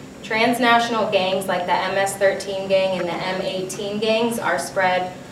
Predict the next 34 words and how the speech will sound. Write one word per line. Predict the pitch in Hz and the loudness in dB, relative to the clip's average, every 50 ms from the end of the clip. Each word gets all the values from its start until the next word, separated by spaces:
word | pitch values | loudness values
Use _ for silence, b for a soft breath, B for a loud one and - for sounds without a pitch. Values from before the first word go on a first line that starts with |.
| B B B - - - - - - 180 | B B B -18 -18 -18 -18 -16 -8 -2
very, | 190 196 202 208 214 220 220 214 208 190 - - - - - | 0 2 4 4 4 4 4 4 2 0 -2 -4 -8 -8 -10
um, | - - 180 180 175 170 165 165 165 160 - - - | -8 -6 -4 -4 -2 -2 -2 -4 -4 -8 -10 -10 -6
densely | - 208 214 208 208 208 - 185 170 165 160 165 160 - | -2 0 0 0 0 -2 -2 -2 -2 -2 -2 -2 -4 -6
throughout | - - - 202 185 185 190 185 175 175 175 175 175 180 | -10 -10 -6 -4 -2 0 2 2 4 4 4 4 4 2
those | 190 180 180 180 - | 2 0 0 0 -2
three | - 196 180 180 | -4 -4 -4 -4
countries. | 180 180 185 185 175 175 - 156 160 165 160 175 | -6 -4 -4 -4 -4 -4 -6 -6 -6 -6 -4 -4
And | 175 175 | -4 -2
there's | 175 175 180 180 - | 0 0 0 0 -2
a, | 185 180 175 175 180 - B B B B B B B - - - - - | -2 0 0 0 -2 -4 B B B B B B B -16 -16 -16 -14 -12
um, | 170 170 165 165 165 165 160 160 165 165 - | -12 -10 -8 -6 -6 -4 -4 -4 -4 -2 -2
estimated | 208 208 208 - - 190 180 175 175 180 175 | -2 0 0 -2 -2 0 2 2 4 4 2
eighty-five | - 185 185 190 202 - 190 196 185 185 - | 0 0 -2 -2 -4 -2 0 0 0 0 0
thousand | - 175 170 170 170 170 - 180 165 165 165 | 0 0 2 2 2 0 0 -2 -4 -4 -4
gang | - 170 175 175 180 175 165 | -4 -2 -2 -2 -4 -4 -4
members | 156 156 160 160 156 160 160 160 156 160 - | -4 -4 -4 -2 -2 -2 -2 -2 -4 -4 -6
in | - 180 170 | -8 -8 -8
these | 170 165 - | -8 -8 -10
countries, | - - 170 165 165 160 156 160 156 - | -8 -8 -8 -6 -6 -4 -4 -6 -6 -4
which, | 170 165 - - - - - - - | -6 -6 -6 -6 -10 -12 -12 -12 -10
you | 160 160 | -10 -8
know, | 160 156 | -6 -4
outnumbers | 160 175 175 170 170 170 165 165 165 165 156 - - | -2 -2 -2 -2 -2 -4 -4 -4 -4 -4 -4 -4 -4
your | 175 160 | -6 -6
police | - - 170 170 170 160 - | -6 -6 -8 -8 -8 -8 -10
forces. | - - 156 156 160 - - - - - | -10 -8 -8 -8 -8 -8 -10 -10 -10 -10
So | - - - 175 165 - | -8 -6 -4 -2 0 0
it, | - 180 - | 0 0 -2
it's | 202 196 - - 196 | -4 -4 -6 -6 -2
no | 196 196 196 185 | 0 2 2 2
wonder, | 180 185 180 180 180 170 170 165 165 165 165 165 B B B B B B B - - 180 | 2 2 2 0 0 0 -2 -2 -2 -2 -4 -6 B B B B B B B -12 -8 -6
you | 170 | -6
know, | 170 165 165 165 165 160 | -4 -4 -4 -4 -4 -4
that, | 160 170 165 165 165 160 160 160 - - | -4 -4 -2 -2 -2 -2 -4 -4 -6 -12